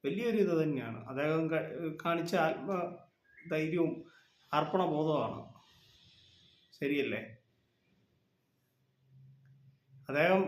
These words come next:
ഇപ്പൊ കളിക്കുന്നതിൽ ഏറ്റവും കൂടുതൽ ഗെയിം കളിക്കുന്നൊരു മത്സരാർത്ഥി അദ്ദേഹമാണ്.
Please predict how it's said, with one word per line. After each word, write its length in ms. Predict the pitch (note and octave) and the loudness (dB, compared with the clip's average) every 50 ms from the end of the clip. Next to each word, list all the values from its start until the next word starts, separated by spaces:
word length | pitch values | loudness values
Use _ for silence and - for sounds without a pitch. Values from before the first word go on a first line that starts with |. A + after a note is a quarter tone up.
| - F3 | 0 -2
ഇപ്പൊ 160 | - - B3 A#3 G#3+ - - - - - | 2 4 4 4 4 2 -2 -6 -8 -4
കളിക്കുന്നതിൽ 460 | - F3+ F3 F3 F3+ F3 F3 E3+ D#3 D3 D3+ | -2 0 2 2 2 2 4 4 4 4 2
ഏറ്റവും 240 | D3+ - F3+ F3 F3 D3+ | 0 0 0 0 2 2
കൂടുതൽ 260 | C#3+ C#3+ C#3+ C3+ C#3 C#3 C3+ - - - - _ _ _ _ _ _ - | 2 2 2 2 0 -2 -2 -6 -10 -14 -20 _ _ _ _ _ _ -2
ഗെയിം 200 | C#3 D3+ E3+ F#3+ F#3 - | 0 0 2 0 0 0
കളിക്കുന്നൊരു 440 | D3 C#3+ C#3 - D#3+ D#3 D3+ C#3 C3+ | 0 0 0 -2 -2 -2 -2 -2 -4
മത്സരാർത്ഥി 500 | C3+ - - - C3 B2+ B2 B2 - A#2+ | -6 -8 -8 -6 -6 -4 -6 -6 -8 -8
അദ്ദേഹമാണ്. 380 | A2 A2 G#2+ G#2 - - - | -8 -8 -8 -8 -10 -12 -14